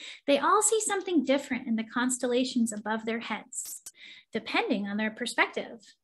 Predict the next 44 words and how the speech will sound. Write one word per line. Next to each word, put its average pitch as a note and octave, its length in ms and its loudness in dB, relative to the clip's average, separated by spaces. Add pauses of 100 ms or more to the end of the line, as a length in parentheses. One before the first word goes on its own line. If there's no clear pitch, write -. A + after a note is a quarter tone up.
(120)
They B3 160 0
are B3+ 140 4
looking D#4+ 380 -2
at - 100 -12
things D#4 260 0
differently D4 640 -2
spatially, A3 880 -6
and A3 100 0
that B3+ 160 -2
makes D#4+ 300 -4
a D4+ 40 -2
different B3+ 460 -4
picture A#3+ 320 -6
for A#3+ 140 -6
each A3 340 -6
one. C#4+ 360 -4 (680)
Artie E4 380 4
sees A3 320 -8
the A3+ 80 -8
Big G#3+ 240 -4
Dipper, C4 440 -2 (260)
Gloria A#3+ 500 2
sees B3 260 -2
a G#3+ 60 -8
kite, - 500 -4 (240)
while G#3+ 280 0
Usha F#4 340 0
sees G3+ 600 -4
a A3 120 -4
big G#3 340 2
digger. A#3+ 440 0 (460)
We F#4 280 4
learn C#4 260 8
that C#4 180 0
orientation C#4 840 0
and A3 220 0
point D#4 240 4
of C#4+ 80 0
view E4 440 2
can A#3 120 0
affect B3 400 -4
what - 100 -2
we D#4 180 0
see, A3 380 -4